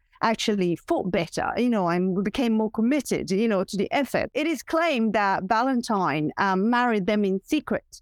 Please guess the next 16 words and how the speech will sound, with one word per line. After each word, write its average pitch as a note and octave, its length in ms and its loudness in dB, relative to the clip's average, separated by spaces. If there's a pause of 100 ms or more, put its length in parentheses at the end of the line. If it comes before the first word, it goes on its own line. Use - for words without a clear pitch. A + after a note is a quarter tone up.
(120)
And A3 360 2
for A#3+ 100 -2
this, B3+ 480 -2
he A3+ 120 -2
became G#3 280 0
imprisoned C4 720 0
and, F3 540 0
um, F3 400 0
later G#3 560 0
executed, G3 760 -2
you G#3+ 100 2
know, F3+ 80 2
for G3 140 -4
defying F#3+ 480 2
the E3 200 -2
emperor. B3 420 -2